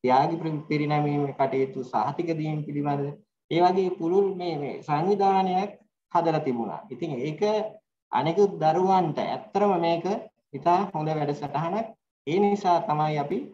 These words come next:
මධ්‍යම ප-, පළාත් අධ්‍යක්ෂක අපේ කේ පී වැලිගන්නගේ මහතා සහ අපේ සහෝදර නිලධාරීන්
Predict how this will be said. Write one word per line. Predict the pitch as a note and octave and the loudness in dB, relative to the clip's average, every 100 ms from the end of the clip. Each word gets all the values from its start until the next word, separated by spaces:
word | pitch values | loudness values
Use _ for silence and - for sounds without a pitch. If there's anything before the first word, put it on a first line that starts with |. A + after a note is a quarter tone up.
| _ _ _ _ | _ _ _ _
මධ්‍යම | C#3 C#3+ D3 C#3 | -2 -2 -2 0
ප-, | C3+ G#2+ - - | 2 2 -2 -6
පළාත් | B2+ C3 A#2+ | -4 -2 -2
අධ්‍යක්ෂක | A#2+ B2 B2+ B2 B2+ C3 - A#2 | -2 -2 -4 -4 -10 -10 -6 -6
අපේ | B2 A#2 - - _ | -2 -2 -4 -8 _
කේ | C3 | -4
පී | C3 | -2
වැලිගන්නගේ | B2+ C3+ D3+ D3 C#3+ B2+ | -2 0 2 2 0 -4
මහතා | B2 B2 - G#2+ - - | -6 -6 -2 -2 -4 -8
සහ | C#3 C#3+ C#3 | -4 0 0
අපේ | - D3+ C3 F2+ - | 2 0 0 -2 -6
සහෝදර | C3+ C#3+ C#3+ C3+ C3 | -4 0 0 0 -2
නිලධාරීන් | C3 B2+ B2 B2+ D3 | -2 0 4 4 4